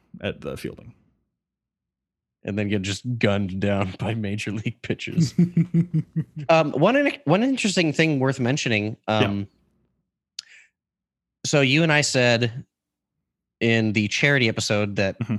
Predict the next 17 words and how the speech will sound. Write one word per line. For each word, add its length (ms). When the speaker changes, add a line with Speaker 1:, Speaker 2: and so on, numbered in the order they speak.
Speaker 2:
like, 180
there 180
should 200
be 260
sort 340
of, 100
like, 160
an 180
era 540
marker 400
in 120
the 60
Hall 240
of 80
Fame 320
because 560
Speaker 1:
Mm. 80